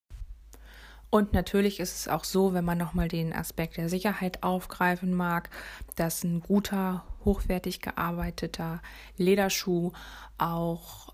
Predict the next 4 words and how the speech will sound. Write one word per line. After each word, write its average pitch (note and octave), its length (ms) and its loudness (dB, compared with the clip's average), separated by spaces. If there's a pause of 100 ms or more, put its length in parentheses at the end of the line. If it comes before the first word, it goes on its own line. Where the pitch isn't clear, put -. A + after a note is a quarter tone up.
(140)
eher F3+ 380 2
Schrammen F#3+ 500 4
abhält F3 640 8
oder D#3+ 480 -2